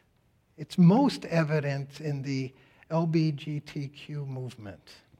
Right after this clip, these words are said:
Now, Christians are maligned, sometimes rightly maligned, as homophobic, because many of us have not been loving toward this community.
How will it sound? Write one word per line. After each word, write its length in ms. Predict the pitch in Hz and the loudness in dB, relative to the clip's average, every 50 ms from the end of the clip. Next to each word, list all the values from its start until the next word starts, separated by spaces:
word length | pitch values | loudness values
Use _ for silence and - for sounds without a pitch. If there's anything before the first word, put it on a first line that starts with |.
| _ _ _ _ _ _ _ _ _ - - - _ - | _ _ _ _ _ _ _ _ _ -20 -20 -20 _ -2
Now, 340 | 156 151 139 135 135 127 - - _ | 0 2 2 0 -2 -4 -12 -20 _
Christians 640 | - - - 170 170 - - - 202 196 185 175 - | -14 -6 -2 -2 -2 -4 -4 -4 -2 -2 -2 -2 -4
are 480 | - 147 147 151 156 160 156 160 160 - - | -4 -2 0 2 2 2 0 -2 -4 -8 -12
maligned, 800 | - 147 147 143 143 143 147 143 147 139 123 107 107 113 110 107 - | -8 -4 -2 -2 -2 0 -2 -2 0 0 -2 -4 -4 -8 -10 -14 -16
sometimes 580 | - - 143 143 139 - 165 156 143 135 - | -10 -8 -8 -8 -6 -6 -6 -6 -6 -8 -10
rightly 500 | 135 135 147 156 165 160 - 135 127 120 | -6 -2 -2 -2 -2 -4 -8 -10 -12 -12
maligned, 680 | 120 113 113 113 113 113 107 104 104 98 98 101 104 - _ _ _ _ _ _ _ _ _ _ - | -10 -10 -10 -8 -8 -8 -8 -8 -12 -12 -14 -16 -20 -20 _ _ _ _ _ _ _ _ _ _ -12
as 140 | - 120 - | -12 -12 -12
homophobic, 760 | - - 135 123 123 123 - - - 123 120 107 98 101 95 - - - - _ _ _ _ _ _ _ _ _ _ _ _ _ _ _ | -8 -8 -6 -6 -6 -8 -10 -6 -6 -4 -4 -4 -6 -10 -12 -12 -18 -20 -20 _ _ _ _ _ _ _ _ _ _ _ _ _ _ _
because 680 | - 127 123 - - 147 135 131 127 120 120 - - _ _ _ _ _ _ _ - | -14 -14 -12 -10 -4 -2 0 0 0 -2 -4 -10 -20 _ _ _ _ _ _ _ -14
many 360 | 135 131 139 143 147 156 151 | -12 -6 -4 -2 -2 -2 -4
of 100 | 151 143 | -6 -4
us 140 | 143 143 - - | -6 -8 -6 -8
have 140 | 151 139 | -10 -8
not 540 | 143 131 131 135 139 147 156 165 170 143 135 | -8 -10 -10 -8 -6 -4 -4 -4 -4 -8 -8
been 240 | 147 147 139 135 131 | -8 -8 -6 -6 -2
loving 380 | 139 135 127 110 107 98 92 - - _ _ _ _ _ _ _ _ _ _ _ _ _ _ _ _ | -2 -2 -2 -2 -6 -12 -14 -16 -20 _ _ _ _ _ _ _ _ _ _ _ _ _ _ _ _
toward 400 | - - 123 110 110 104 95 107 | -12 -8 -6 -4 -4 -6 -6 -8
this 180 | 120 107 - | -12 -12 -12
community. 680 | - - 120 117 113 113 107 98 92 - - 95 85 - | -12 -14 -12 -10 -10 -10 -10 -12 -14 -16 -18 -20 -20 -20